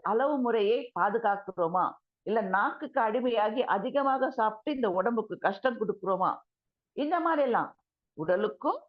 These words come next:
மனதுக்கும், மனதுக்கும் இந்த பாதிப்பு இருக்கக்கூடாது. துன்பம் எழாத வகையில் அளவோடும் முறையோடும்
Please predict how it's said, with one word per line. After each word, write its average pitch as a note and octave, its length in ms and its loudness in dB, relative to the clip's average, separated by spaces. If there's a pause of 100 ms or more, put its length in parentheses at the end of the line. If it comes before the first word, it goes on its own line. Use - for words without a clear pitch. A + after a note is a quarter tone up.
(340)
மனதுக்கும், G3+ 680 -2 (300)
மனதுக்கும் G4+ 480 -4
இந்த F4+ 100 -6 (120)
பாதிப்பு G3+ 360 -2 (280)
இருக்கக்கூடாது. E3 760 0 (800)
துன்பம் C#4+ 400 0 (200)
எழாத G#3+ 500 2
வகையில் F#3+ 500 -2 (260)
அளவோடும் G3 600 -2 (280)
முறையோடும் G3+ 680 0